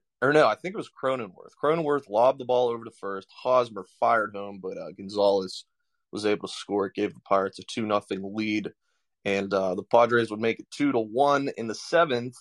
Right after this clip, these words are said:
but Pirates bullpen was able to hold it down. Kyle Crick and Richard Rodriguez, another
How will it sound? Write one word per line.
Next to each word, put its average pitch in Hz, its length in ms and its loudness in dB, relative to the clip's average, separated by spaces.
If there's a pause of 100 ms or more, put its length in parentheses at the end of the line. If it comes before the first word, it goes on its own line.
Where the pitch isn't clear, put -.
(160)
but 131 340 6 (720)
Pirates 117 320 -2
bullpen 113 400 -10
was 101 220 -18
able 104 340 -10 (100)
to 101 320 -8 (120)
hold 143 280 4
it 127 160 0
down. 117 540 2
Kyle 123 220 2
Crick 120 440 -4 (640)
and 104 260 -8
Richard 107 360 -6
Rodriguez, 104 960 -2
another 110 720 0